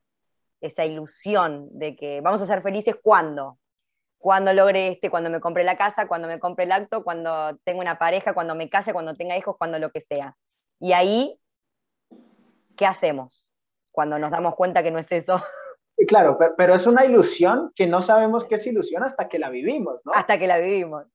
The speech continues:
Speaker 2: Exacto, porque a mí me decían, "El dinero no te va a hacer feliz". Y yo decía, "Pero es lo único que me está robando la felicidad", ¿sí?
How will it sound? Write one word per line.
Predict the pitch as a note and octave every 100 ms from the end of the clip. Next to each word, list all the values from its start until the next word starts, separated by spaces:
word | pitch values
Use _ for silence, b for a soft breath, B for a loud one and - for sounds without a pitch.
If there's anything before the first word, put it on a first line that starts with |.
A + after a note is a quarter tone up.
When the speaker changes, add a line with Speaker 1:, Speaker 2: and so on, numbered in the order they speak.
| _
Speaker 2:
Exacto, | - D#4 - E3+
porque | D3+ D#3
a | D#3
mí | D#3+
me | F3+
decían, | F3+ - C4 G3+ C3 -
"El | E3+ F3 E3
dinero | F3 A3 C#4+
no | C#4+ C#4
te | C4
va | B3+
a |
hacer | A#3 A#3
feliz". | - F3 C4 A#3+ E3+
Y | D3
yo | F3
decía, | F3+ G#3
"Pero | F#3+ F3+
es |
lo | G3 A#3+
único | B3+ B3+ B3
que | B3
me | F3+
está | - A#3+
robando | C4+ A3+ E3+ D#3
la | C#3+
felicidad", | - B2+ B2+ B2 A#2 -
¿sí? | - D3+ -